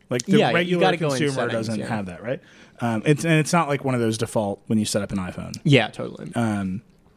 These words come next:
Speaker 2: Well,
Speaker 1: but
Speaker 2: 'cause also for most people, like, you know, if I'm setting up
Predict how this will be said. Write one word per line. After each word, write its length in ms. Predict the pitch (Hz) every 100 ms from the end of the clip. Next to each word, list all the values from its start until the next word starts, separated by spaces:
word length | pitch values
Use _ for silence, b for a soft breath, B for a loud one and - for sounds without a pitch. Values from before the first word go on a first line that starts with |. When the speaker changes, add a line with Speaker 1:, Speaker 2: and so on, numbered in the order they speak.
| -
Speaker 2:
Well, 140 | 196
Speaker 1:
but 60 | 214
Speaker 2:
'cause 100 | 262
also 240 | 190 285
for 160 | - 196
most 320 | 165 160 -
people, 360 | - 135 160 147
like, 280 | 123 117 - b b b b b b _ _
you 160 | 160 175
know, 180 | 113 127 _ _
if 120 | 147
I'm 140 | 135 127
setting 340 | - 123 120
up 180 | 113 -